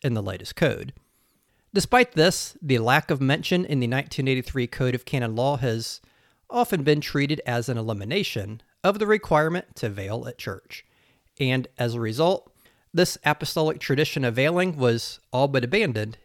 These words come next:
after nearly two thousand years, although veils do seem to be making something of a small comeback as younger generations are rediscovering Catholic traditions discarded by their parents' and grandparents' generations. One last note on the tradition of veiling,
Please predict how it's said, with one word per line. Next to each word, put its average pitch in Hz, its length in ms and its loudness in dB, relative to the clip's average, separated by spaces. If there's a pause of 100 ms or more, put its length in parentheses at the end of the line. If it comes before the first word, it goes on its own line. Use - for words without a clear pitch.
(160)
after 117 260 -4
nearly 98 340 -6
two 156 260 -4
thousand 156 400 -2
years, 98 400 -6 (580)
although 156 260 8
veils 180 380 4
do 233 180 0
seem 147 280 2
to 139 100 -10
be 131 80 2
making 123 340 0
something 135 380 -2
of 110 80 -4
a 110 40 -6
small 208 280 0
comeback 104 560 -6
as 113 380 -4 (420)
younger 175 380 2
generations 160 760 2
are 117 380 2 (100)
rediscovering 147 680 0
Catholic 123 360 -2
traditions 135 640 0 (480)
discarded 170 580 4
by 151 140 4
their 147 140 2
parents' 180 420 0
and 151 140 -2
grandparents' 123 520 -2
generations. 110 800 -4 (580)
One 254 180 4
last 233 320 2
note 131 260 4
on 123 120 -2
the 113 80 -2
tradition 123 460 -4
of 107 100 -4
veiling, 117 460 0